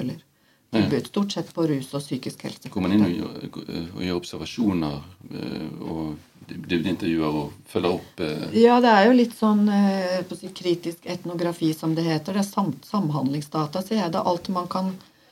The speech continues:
Speaker 1: alt man kan, eh, lære og se og høre og observere og kjenne og føle gjennom det å være til stede på samme sted. Og så er det selvfølgelig også det som andre har skrevet, da, vi bygger på.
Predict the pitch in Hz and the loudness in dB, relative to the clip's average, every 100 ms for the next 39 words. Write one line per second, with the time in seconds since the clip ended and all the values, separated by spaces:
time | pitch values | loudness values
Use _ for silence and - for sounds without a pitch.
0 | _ - 175 - 202 190 190 196 190 175 | _ -2 0 0 0 0 0 -2 0 -2
1 | 175 175 170 170 180 - 180 190 160 127 | -2 -2 -2 -4 -4 -2 2 2 2 2
2 | 143 160 160 - 156 147 151 151 170 160 | 2 0 0 -2 0 2 2 2 2 2
3 | 139 131 135 147 - 156 143 127 123 147 | 2 0 0 -2 -6 -4 0 0 0 0
4 | 147 135 151 - 160 123 127 - 160 139 | 0 -2 -4 -2 0 2 0 -2 -4 -2
5 | 127 147 127 131 151 147 147 151 151 156 | 0 0 0 0 -2 -2 -2 0 0 0
6 | 135 113 - - 151 127 - 156 143 139 | 0 -2 -8 -8 -6 -6 -8 -6 -6 -4
7 | 202 311 233 247 226 - 180 170 151 156 | -4 -2 -4 -2 -4 -2 -6 -2 0 0
8 | 147 - 147 160 - _ _ _ 170 165 | -4 -4 -6 -6 -12 _ _ _ -12 -8
9 | - 170 147 120 104 - 143 127 190 - | -2 0 0 -2 -4 -4 -4 -4 -6 -4
10 | 233 202 175 165 147 160 151 147 160 | -2 -2 -4 -6 -8 -10 -10 -8 -8